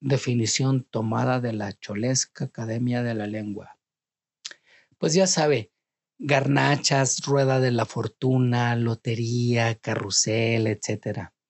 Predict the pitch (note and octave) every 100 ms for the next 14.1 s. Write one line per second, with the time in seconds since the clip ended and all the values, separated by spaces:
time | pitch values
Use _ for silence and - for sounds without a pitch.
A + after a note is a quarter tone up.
0 | _ _ _ _ _ _ - - - -
1 | E3 E3 F#3 D#3+ D#3 D#3 C#3 _ _ _
2 | _ _ _ _ - C3 - C3+ A#2+ -
3 | A#2+ D#3+ E3 F#3 E3 - D#3+ E3+ E3+ D3+
4 | - - - B2+ - A#2+ B2 A#2 B2 G#2+
5 | - G#2 G2 F#2+ A2+ - A#2+ A2 C#3+ D3+
6 | C3+ A2+ _ _ - A#2 G#2+ G2 G2 -
7 | G#2 - A2+ A#2 C3+ C#3+ C#3 - _ _
8 | _ _ _ _ _ _ - E3+ E3 D#3+
9 | D#3 F3+ F#3 F#3+ G3 G3 - D#3 C#3+ C3
10 | C3+ A#2+ A#2 D3+ E3 C#3 B2 - C3 B2
11 | B2 A#2+ C3+ C#3 C#3+ C#3 C3 - - D#3
12 | C3+ C3 A#2+ - _ _ - G#2+ - -
13 | G2 G#2 G2+ G#2+ G#2+ B2 D3 C#3 C3 B2